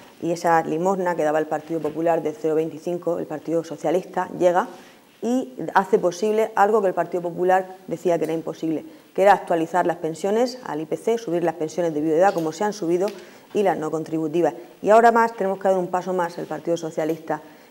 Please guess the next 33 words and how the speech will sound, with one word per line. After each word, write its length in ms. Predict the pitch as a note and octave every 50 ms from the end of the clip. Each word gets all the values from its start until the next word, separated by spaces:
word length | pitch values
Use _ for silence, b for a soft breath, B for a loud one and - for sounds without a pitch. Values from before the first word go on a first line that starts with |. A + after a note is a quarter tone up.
| B B
y 160 | E3+ F#3+ G#3
blindar 800 | G3+ G3 F#3+ F3+ F3 F3 F#3 F#3+ F3 F3 F3 - - - - - - _ -
en 100 | E3+ F3
la 100 | F3 E3+
Constitución 760 | D#3+ E3 - - F3 E3 E3+ D#3+ - - F#3 E3+ D#3 D3 C#3+ -
el 100 | - F3
sistema 380 | - E3 D3+ - F#3 F3+ E3 D#3
público 360 | E3 F#3+ G3+ G3+ F#3 F3 E3
de 140 | D#3 D3+ D3+
pensiones, 560 | D3+ D3+ D#3 - - E3+ F3+ F#3 G3+ A#3 A#3 B B B B B B _
volver 300 | - D#3+ D#3+ E3+ F3+ E3+
al 140 | D#3+ D3+ D#3+
Pacto 280 | - E3 D#3+ - F3
de 60 | E3+
Toledo, 420 | D#3 D3+ D#3 D#3 D#3 E3 F#3 G#3 A3 B B B B B _
para 280 | - F#3+ G3 F#3+ F#3+
que 440 | F#3 F#3+ G#3 G#3 G#3+ G#3 G#3 - - - -
no 200 | - F#3+ G#3 G#3+
dependan 540 | G#3+ G3+ F#3+ G#3 G#3 G#3 G3+ F3+ F3+ G3 G#3 B B B B B B
de 320 | - F3 E3 F#3 F#3 F#3+
la 120 | F#3 E3+ E3
llegada 360 | D#3+ E3+ E3+ F#3 F#3 F3+ E3+
de 140 | E3 D#3+ D#3+
ningún 580 | D#3+ D#3 D#3+ D#3 E3+ F#3 F#3+ F#3 F3+ F3 E3 - -
otro 260 | F3+ F3+ E3+ E3+ E3
partido 460 | E3+ D#3 D#3 D#3 - F#3 F#3 F3 D#3
iluminado 600 | D#3 D3+ D#3 D#3 D#3 D#3 E3+ F3+ F3+ F3+ F3+ F#3 F#3 B B B B -
que 220 | - F3 E3+ E3+
ya 280 | E3 D3+ D#3 D#3+ D#3+ E3+
está 200 | E3+ E3+ - F3+
anunciando 460 | E3 D#3 D3+ D#3 - E3+ F3 F3 E3+
que 160 | D#3 D#3 D#3
quiere, 420 | D3+ E3+ E3+ E3 E3+ E3 D#3 -